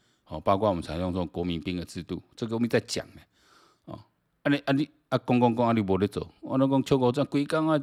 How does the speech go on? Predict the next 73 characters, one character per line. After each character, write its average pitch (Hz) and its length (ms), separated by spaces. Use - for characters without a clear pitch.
历 156 260
任 151 220
国 135 120
防 135 80
部 156 80
长 117 100
像 135 260
之 143 140
前 120 140
那 127 80
个 120 100
是， 113 120
哇， 117 220
他 127 200
呛 156 260
声， 151 280
讲 156 200
就 147 100
唱 147 220
秋 143 240
的。 143 100
吼， 180 180
我 113 220
战 - 220
到 214 100
打 - 220
到 202 220
什 147 140
么 135 100
时 135 140
候 160 100
就 175 120
打， 131 280
打， 95 220
打 120 220
到 190 160
什 143 120
么 131 100
时 147 160
候 160 180
就 156 140
我， 139 280
我， 131 240
我 139 80
比 127 140
你 117 80
还 110 60
要 98 140
讲。 90 180
那 - 100
问 95 240
题 87 200
是 85 160
你 90 100
要 95 120
做 78 340
到。 - 100
哦， - 180
这 104 100
个 95 80
我 82 80
把 - 200
这 87 140
个， 87 140
这 - 160
个 92 60
先 87 200
讲 - 160
一 - 20
下， 78 140
再 - 160
来 87 80
讲。 - 180